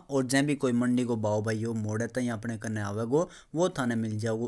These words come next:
अपने Telegram के मां। तो Telegram ज्वाइन नहीं करियो भाइयों तो जरूर कर लियो, Telegram को लिंक है वो थाने वीडियो के नीचे पा जाओगो। तो वीडियो की शुरुआत में पहले वीडियो लाइक करने खातर और शेयर करने खातर सारे किसान भाइयों को बहुत बहुत धन्यवाद है।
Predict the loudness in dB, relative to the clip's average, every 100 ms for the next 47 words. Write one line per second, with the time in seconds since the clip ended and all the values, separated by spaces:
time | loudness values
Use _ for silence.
0 | -6 -6 -4 -4 -2 -2 -2 -4 -6 -6
1 | -6 -6 -8 -12 -10 -4 2 4 4 4
2 | 2 2 2 2 -2 -2 -2 0 0 -2
3 | -4 -4 -4 -6 -6 -4 -4 0 0 -2
4 | -2 -4 -2 -2 -2 -4 -2 -4 -4 -6
5 | -6 -8 -6 -4 -4 -4 -4 -4 -6 -8
6 | -10 -8 -4 0 2 4 2 0 -4 -20
7 | -16 -4 2 4 4 4 2 6 6 6
8 | 2 2 2 -4 -2 2 4 4 4 2
9 | 0 -2 0 0 -2 -2 -6 -2 -4 -2
10 | -4 -4 -2 -4 -4 -4 -4 -6 -8 -2
11 | 2 2 0 -4 -4 -4 -4 -4 -4 -4
12 | -4 -6 -6 -6 -6 -6 -2 4 4 4
13 | 0